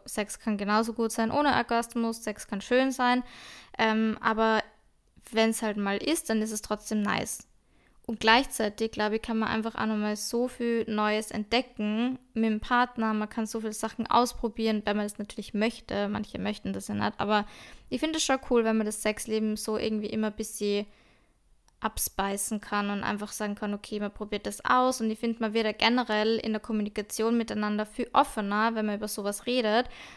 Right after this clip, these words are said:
weil vielleicht ist es am Anfang irgendwie unangenehm oder mir war das früher immer voll unangenehm. Mittlerweile wirklich, ich bin da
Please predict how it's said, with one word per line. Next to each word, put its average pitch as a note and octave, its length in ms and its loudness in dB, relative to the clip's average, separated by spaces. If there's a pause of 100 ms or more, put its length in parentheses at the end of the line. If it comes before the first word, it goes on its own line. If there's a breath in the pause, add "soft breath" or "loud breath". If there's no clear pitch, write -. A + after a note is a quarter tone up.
(120 loud breath)
weil A3 160 4
vielleicht A3 320 2
ist A#3 160 -4
es A3 160 -4
am - 60 -6
Anfang A3 720 0
irgendwie G#3 360 0
unangenehm B3+ 720 2
oder G#3 140 0
mir G#3+ 200 2
war - 100 0
das - 140 -4
früher G#3+ 260 0
immer G#3 200 -2
voll G#3 240 -2
unangenehm. G#3 520 0
Mittlerweile G#3 460 -2 (240)
wirklich, - 300 -6
ich A3+ 60 -12
bin G3+ 140 -8
da - 100 -8